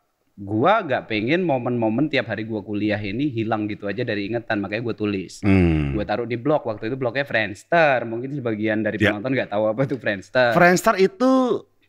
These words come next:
Speaker 2: eh, kalau nggak salah tahun kedua atau tahun, tahun ketiga dia mulai memunculkan blog ya?
Speaker 1: Mm-mm.
Speaker 2: Ya, fitur
Speaker 1: Blog.
Speaker 2: blog ya?
Speaker 1: Blog dan friendster dot com,
Speaker 2: Iya,
Speaker 1: ya.
Speaker 2: iya.
Speaker 1: Nah, itu gue tulis di situ,
Speaker 2: <clears throat>
Speaker 1: eh, cukup,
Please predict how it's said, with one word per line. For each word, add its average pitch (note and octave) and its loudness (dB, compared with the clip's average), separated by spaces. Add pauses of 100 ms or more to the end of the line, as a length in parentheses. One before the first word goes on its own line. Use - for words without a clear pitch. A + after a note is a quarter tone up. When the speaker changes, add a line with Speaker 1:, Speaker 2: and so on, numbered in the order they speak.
(140)
Speaker 2:
eh, E3+ 6
kalau E3+ 4
nggak F3 4
salah A3+ 4
tahun G3+ 2
kedua D3+ 4
atau D3 2
tahun, D3 4 (200)
tahun D3 6
ketiga D#3 4
dia G3 6
mulai D3+ 6
memunculkan B2+ 4
blog A2+ 4
ya? E2 -6 (260)
Speaker 1:
Mm-mm. G#3+ 2
Speaker 2:
Ya, G2+ 4
fitur B2 2
Speaker 1:
Blog. B2+ 6
Speaker 2:
blog - -4
ya? F#2 0
Speaker 1:
Blog C#3 0
dan B2+ 0
friendster A#2+ -2
dot G#2 0
com, - 6
Speaker 2:
Iya, F#2 4 (220)
Speaker 1:
ya. G2 -8
Speaker 2:
iya. E2+ 2 (540)
Speaker 1:
Nah, A#2 -2
itu C3+ 2
gue F#3 4
tulis G3 4
di G3 -2
situ, G#3+ 2 (280)
Speaker 2:
<clears throat> D#3 0
Speaker 1:
eh, B2 4 (280)
cukup, - -2